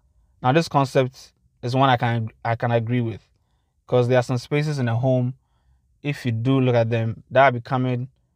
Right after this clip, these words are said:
redundant as, you know, as time goes on, as the years go by, and then the way we live begins to change.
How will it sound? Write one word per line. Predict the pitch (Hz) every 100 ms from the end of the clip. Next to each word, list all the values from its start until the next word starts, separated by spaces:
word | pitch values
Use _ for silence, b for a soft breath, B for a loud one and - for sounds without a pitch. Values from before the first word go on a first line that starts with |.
| _ _ _ _ _
redundant | 120 117 131 127 131 127
as, | - 123 - - - _ _
you | 120
know, | 113 110
as | - 127 - _
time | 139 123 123
goes | 127 120
on, | 120 117
as | 120 120
the |
years | 120 123 120
go | 113 117
by, | 113 113 113 - _ _ _ _ -
and | 131 131
then | 131
the | 135
way | 160
we | 156 131
live | 127 135 127 135 - _ _ _ _ _ _ _ -
begins | 120 127 135
to | 117
change. | 113 127 110 110 -